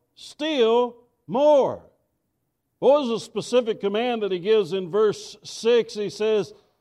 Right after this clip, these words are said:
"And that no man transgress against his brother." No man transgress against his brother. What is a transgression? A transgression is not just sin. Sin is missing the mark,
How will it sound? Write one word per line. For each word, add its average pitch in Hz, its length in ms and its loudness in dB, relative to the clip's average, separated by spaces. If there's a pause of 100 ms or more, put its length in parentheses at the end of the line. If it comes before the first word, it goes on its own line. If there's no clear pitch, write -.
(260)
"And 175 120 -6
that 220 120 0
no 226 220 0
man 220 320 0
transgress 220 1400 -2 (880)
against 180 400 -4
his 165 220 -10
brother." 135 400 -8 (760)
No 202 100 0
man 240 240 0
transgress 233 760 -2
against 214 380 -6
his 202 160 -2
brother. 202 260 0
What 240 160 2
is 208 80 -6
a 202 60 -8
transgression? 208 920 -6
A 180 80 -12
transgression 208 840 -6
is - 640 -20
not 220 200 -4
just 202 300 -4
sin. 226 320 -6
Sin 254 320 -6
is 170 180 -6
missing 220 560 -4
the 185 120 -10
mark, 233 480 -4